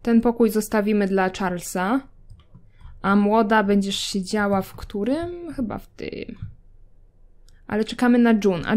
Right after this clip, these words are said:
June, o której ty kończysz pracę? O siedemnastej. Idealnie. I co to?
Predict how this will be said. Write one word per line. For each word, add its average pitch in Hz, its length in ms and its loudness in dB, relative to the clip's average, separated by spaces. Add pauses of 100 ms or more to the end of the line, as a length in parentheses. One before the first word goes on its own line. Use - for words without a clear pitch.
June, 285 160 4
o 285 60 -2
której 320 340 0
ty 262 120 -4
kończysz 226 440 -2
pracę? 208 580 -4
O 208 100 -2
siedemnastej. 190 1160 -2 (840)
Idealnie. 196 640 -2
I 214 100 -6
co 190 260 -8
to? 240 340 -2